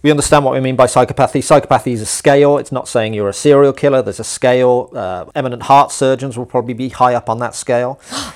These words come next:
Speaker 2: Oh.
Speaker 1: In t-, in terms of these features. So the features of psychopathy that he came up with would be superficial charm and intelligence, um, unreliability, untruthfulness, insincerity, lack of remorse, shame,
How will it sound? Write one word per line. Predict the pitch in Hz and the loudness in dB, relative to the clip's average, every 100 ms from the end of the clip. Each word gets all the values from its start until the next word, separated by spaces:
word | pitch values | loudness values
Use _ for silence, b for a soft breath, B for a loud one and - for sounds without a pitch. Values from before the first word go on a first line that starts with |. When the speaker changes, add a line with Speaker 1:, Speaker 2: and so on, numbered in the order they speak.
| - | 4
Speaker 2:
Oh. | 220 180 | 4 4
Speaker 1:
In | 120 | -2
t-, | 165 - | -8 -4
in | - 143 | -2 -2
terms | - 156 143 123 | 2 2 2 -2
of | |
these | 117 127 - | -4 -4 -2
features. | 156 143 - 104 | -2 -2 -4 -8
So | - 117 113 117 123 | -2 0 0 -2 -6
the | - | -4
features | 220 - 170 | -4 -2 -4
of | 123 | -2
psychopathy | - 131 123 110 101 - 98 104 | 0 0 0 -2 -2 -2 -8 -8
that | 98 | -10
he | 117 | -10
came | 101 117 123 | -6 -4 -4
up | 131 | -6
with | 113 107 110 | -6 -8 -8
would | 117 | -8
be | 117 113 | -8 -10
superficial | 120 - 160 160 151 - 135 | -8 -4 -2 -2 -4 -4 -6
charm | - 127 117 139 156 _ b b b b | -2 0 0 -2 -10 _ b b b b
and | 117 113 113 110 | -6 -4 -8 -10
intelligence, | 117 113 123 117 113 123 131 - - - _ | -10 -4 -2 -2 -4 -12 -16 -18 -18 -20 _
um, | 110 104 104 104 104 101 101 - | -8 -6 -6 -8 -12 -18 -16 -8
unreliability, | 139 139 123 120 110 123 127 - 139 139 147 | -4 0 2 2 0 -4 -4 -6 -6 -6 -6
untruthfulness, | 143 131 - 139 135 - 135 135 - - - - | -6 -6 -6 -8 -8 -8 -6 -8 -10 -16 -16 -10
insincerity, | 143 - 120 - 120 123 - 123 135 | -10 -8 -10 -4 -4 -4 -8 -10 -8
lack | 131 127 - | -4 -4 -4
of | 123 | -6
remorse, | 120 117 120 127 | -6 -6 -6 -8
shame, | - - 113 117 127 | -10 -8 -8 -8 -12